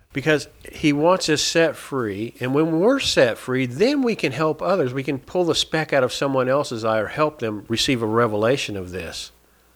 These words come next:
This is what Jesus is talking about here.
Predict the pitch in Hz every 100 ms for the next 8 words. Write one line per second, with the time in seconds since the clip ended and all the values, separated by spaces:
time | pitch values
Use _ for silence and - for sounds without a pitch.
0 | _ _ _ _ _ _ _ 156 202 175
1 | - 135 110 143 143 120 - 107 - 156
2 | 160 - 104 95 98 92 92 104 90